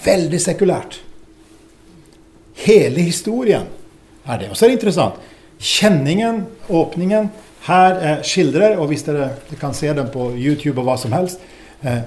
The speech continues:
eh, kobler sammen Big Bang og evolusjon. Men evolusjon er et annet type spørsmål. Det er spørsmål om livets utvikling,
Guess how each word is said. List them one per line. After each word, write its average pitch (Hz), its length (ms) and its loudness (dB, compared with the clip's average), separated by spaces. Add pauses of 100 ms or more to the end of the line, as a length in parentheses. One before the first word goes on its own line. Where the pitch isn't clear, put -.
(160)
eh, - 120 -6 (120)
kobler 226 400 4
sammen 202 400 4 (180)
Big 160 300 2
Bang 175 320 2 (100)
og 147 280 0
evolusjon. 196 600 -4 (1400)
Men 214 160 2
evolusjon 214 580 2
er 220 60 2
et 214 140 -4 (140)
annet 214 460 0
type 208 240 -6
spørsmål. 196 500 -8
Det 180 60 0
er 180 140 -4
spørsmål 190 340 -2
om 190 100 2
livets 156 380 0
utvikling, 190 800 -4